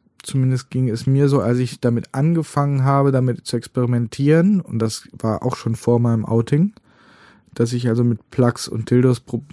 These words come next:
rumprobiert habe, ähm, dass ich gemerkt habe, dass wenn ich gekommen bin,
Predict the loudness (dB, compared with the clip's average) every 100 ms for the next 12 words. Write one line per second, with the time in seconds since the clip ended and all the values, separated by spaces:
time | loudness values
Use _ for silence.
0 | -8 -6 -4 -2 0 2 2 2 2 0
1 | -6 _ _ -20 -20 _ _ _ 2 2
2 | 2 -4 _ _ _ _ _ _ _ _
3 | _ _ _ _ _ _ -4 -2 0 -2
4 | -8 -8 -6 -4 -4 -4 0 0 -2 -2
5 | 0 2 2 0 -2 -2 -4 -6 -10 -12
6 | -2 2 2 2 2 0 0 -2